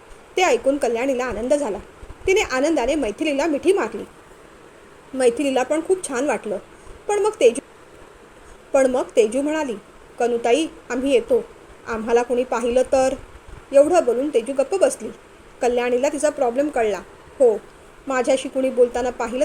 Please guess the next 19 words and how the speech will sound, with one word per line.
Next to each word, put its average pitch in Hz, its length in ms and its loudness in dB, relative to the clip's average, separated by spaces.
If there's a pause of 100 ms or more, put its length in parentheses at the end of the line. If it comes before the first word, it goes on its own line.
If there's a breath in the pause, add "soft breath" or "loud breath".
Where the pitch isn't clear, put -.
तर 359 80 -2
घरातले 269 420 -4
सगळे 269 220 0
तुम्हाला 294 320 -2
ओरडतील." 233 400 0 (360)
"नाही, 233 220 -6
नाही, 214 220 -6 (420)
तुम्ही 294 180 0
थांबू 254 320 -6
नका, 233 280 -4 (200)
निघा 254 300 -2
तुम्ही, 226 280 -6 (460)
मी 277 120 -2
पण 330 200 0
निघते," 220 360 -4 (380)
असं 339 220 0
म्हणत 285 200 -2 (120)
कल्याणी 233 360 -2
वळली. 220 340 -2